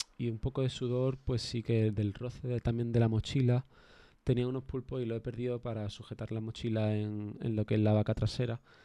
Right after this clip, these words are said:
Entonces, mm, tengo que llevar la mochila y,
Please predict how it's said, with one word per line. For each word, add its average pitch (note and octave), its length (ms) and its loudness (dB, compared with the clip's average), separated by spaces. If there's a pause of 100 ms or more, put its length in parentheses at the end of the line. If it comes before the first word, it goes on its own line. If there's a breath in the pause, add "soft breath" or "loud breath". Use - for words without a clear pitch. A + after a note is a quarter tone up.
(280 soft breath)
Entonces, B2+ 680 0 (100)
mm, G#2+ 560 -6
tengo A2+ 220 4
que A#2 80 2
llevar A#2 220 6
la A#2 80 4
mochila C3+ 580 0
y, A2 600 4